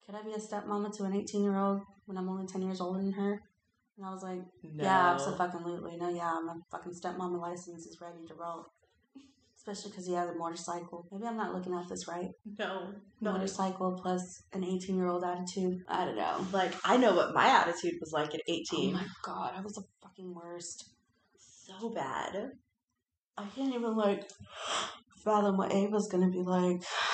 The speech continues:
Speaker 1: <sighs> I'm gonna have her on the show, by the way.
Speaker 2: Yeah.
Speaker 1: We're gonna talk about me dating and how she
Speaker 2: <laughs>
Speaker 1: feels about it. That's gonna be
Speaker 2: Mom, he was flirting. Why didn't you get his number?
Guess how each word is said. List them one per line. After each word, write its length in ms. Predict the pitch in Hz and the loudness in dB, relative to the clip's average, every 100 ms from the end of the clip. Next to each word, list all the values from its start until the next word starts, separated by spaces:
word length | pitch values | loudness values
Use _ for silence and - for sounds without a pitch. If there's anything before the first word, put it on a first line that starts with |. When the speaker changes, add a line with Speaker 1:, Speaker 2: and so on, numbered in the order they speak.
| - - | 2 2
Speaker 1:
<sighs> 500 | - - - - - | 2 -2 -6 -10 -4
I'm 80 | 202 | 0
gonna 100 | 240 | 2
have 140 | 202 | 2
her 80 | 180 | 4
on 120 | 170 175 | 2 0
the 40 | |
show, 200 | 175 160 | 0 2
by 140 | - | 2
the 80 | - | 2
way. 280 | - - 220 - _ _ _ _ _ | 2 0 -2 -14 _ _ _ _ _
Speaker 2:
Yeah. 320 | 208 185 180 208 - - | -10 -8 -6 -10 -12 -4
Speaker 1:
We're 80 | 190 | -2
gonna 140 | 190 | 0
talk 160 | 190 185 | 0 2
about 380 | 185 180 180 - - _ _ _ _ - | 6 6 4 0 -14 _ _ _ _ -8
me 280 | 208 208 190 | -4 -2 0
dating 580 | 185 175 175 196 202 - _ _ _ _ | 0 0 0 0 -2 -6 _ _ _ _
and 140 | - 185 | 0 2
how 140 | 247 233 | 4 4
she 280 | 233 220 190 | 4 4 4
Speaker 2:
<laughs> 0 | |
Speaker 1:
feels 260 | 196 175 180 | 4 4 4
about 280 | - 98 95 | 8 8 8
it. 120 | 90 - _ _ _ _ - - 170 | 2 -4 _ _ _ _ -20 -16 2
That's 300 | 190 180 - | 6 6 4
gonna 240 | 202 196 190 | 0 0 0
be 380 | 185 175 170 202 | 2 2 2 4
Speaker 2:
Mom, 460 | 208 240 202 226 | 8 8 8 4
he 60 | 233 | 2
was 180 | 262 - | 0 -2
flirting. 440 | 226 240 240 196 | 2 4 4 4
Why 120 | 196 | 4
didn't 180 | 202 220 | 4 4
you 60 | 233 | 2
get 140 | 240 247 | 0 0
his 180 | 233 | 0
number? 460 | 202 208 208 - - | 0 0 2 0 -2